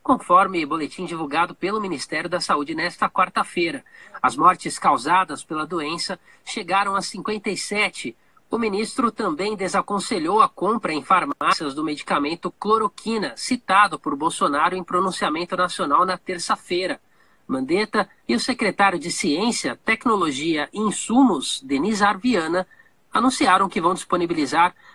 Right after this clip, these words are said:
mais de três milhões de unidades do remédio aos estados, mas com restrição para uso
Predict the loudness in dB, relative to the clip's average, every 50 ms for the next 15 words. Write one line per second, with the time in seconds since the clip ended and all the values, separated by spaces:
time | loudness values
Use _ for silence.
0 | _ _ -2 0 0 0 -2 -4 -8 -8 -6 -6 -4 -4 -4 -4 -4 -4 -2 0
1 | 0 0 0 0 -2 -2 -4 -2 0 0 0 0 0 -2 -6 -6 -4 -4 -2 -2
2 | -2 -2 -2 -2 -2 -2 -2 -2 -4 -6 -6 -4 0 0 2 2 2 0 -2 -8
3 | -12 -12 -14 _ _ _ _ _ _ -4 -4 -4 -2 -2 -2 -2 -2 -2 -2 -4
4 | -2 -2 -2 -2 -2 -2 -2 -2 -2 2 4 4 4 4 2 0 -2 -4 -4 -6
5 | -8